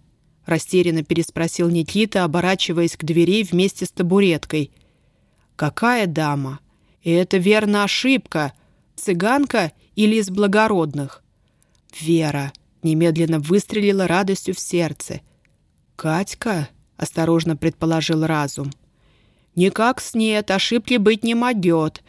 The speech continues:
Но это никак и не цыганка, благородные, видать. Ещё четвёртого дня прибыли, в аккурат, как вы отбыть изволили. Им сказано было, что вы воротитесь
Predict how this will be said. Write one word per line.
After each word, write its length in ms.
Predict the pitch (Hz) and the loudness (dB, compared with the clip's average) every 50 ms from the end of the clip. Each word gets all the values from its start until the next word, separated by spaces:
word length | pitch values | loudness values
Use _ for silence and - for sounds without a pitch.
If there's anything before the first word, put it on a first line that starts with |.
| - - - _ _ | -20 -20 -20 _ _
Но 220 | 165 175 175 185 | 0 2 4 6
это 260 | 202 226 233 - 269 | 4 4 4 4 2
никак 420 | 262 262 269 - - 214 220 - 262 | 4 4 2 2 2 0 2 2 0
и 60 | 247 | 0
не 140 | 240 240 247 | 0 0 -2
цыганка, 800 | - - 269 277 233 233 208 175 170 175 170 - 220 233 240 247 | -2 -4 -4 -2 0 0 0 0 0 -2 -2 -4 -4 -4 -4 -4
благородные, 880 | 208 190 196 190 185 220 233 262 262 226 185 170 143 170 175 185 190 | -2 0 0 2 4 2 2 4 4 2 2 2 0 0 0 0 0
видать. 520 | 180 208 208 185 208 202 202 202 - - _ _ - - - - | 2 0 0 2 2 0 0 -2 -6 -10 _ _ -20 -20 -6 2
Ещё 320 | 190 196 175 - 196 208 | 2 2 4 4 2 2
четвёртого 600 | 208 - 233 208 - 220 226 233 - 247 226 262 | 2 2 -2 0 2 2 2 2 2 2 2 2
дня 320 | 254 220 214 196 185 175 165 | 2 2 0 0 2 0 0
прибыли, 580 | 156 - 180 180 175 165 160 185 185 190 196 196 | 0 0 2 2 2 2 2 0 2 2 0 2
в 100 | 170 170 | 2 0
аккурат, 400 | 165 - 170 170 170 180 196 - | 2 2 2 2 2 0 0 0
как 180 | - 190 - | -4 -4 -2
вы 140 | - 165 180 | 0 0 2
отбыть 460 | 196 214 202 180 196 180 175 160 - | 0 0 0 0 2 2 2 2 0
изволили. 680 | 185 170 - 175 170 175 175 175 175 175 175 180 190 - - - - - - - | -4 -4 -2 0 2 2 4 4 4 2 2 0 -2 -6 -14 -20 -20 -20 -20 -6
Им 220 | - 208 247 254 | 0 2 2 2
сказано 560 | 247 - - - 208 233 262 - 254 240 233 214 | 2 0 0 2 2 2 2 0 -2 -2 -2 0
было, 300 | 185 202 196 185 175 170 | 0 2 2 2 2 0
что 200 | - - 180 170 | 0 -2 -2 0
вы 240 | 160 196 233 262 | 2 2 2 2
воротитесь 800 | 240 - 254 190 190 214 254 262 - 269 - - 208 180 - | 2 2 0 0 2 2 2 2 0 -2 0 0 -2 -4 -4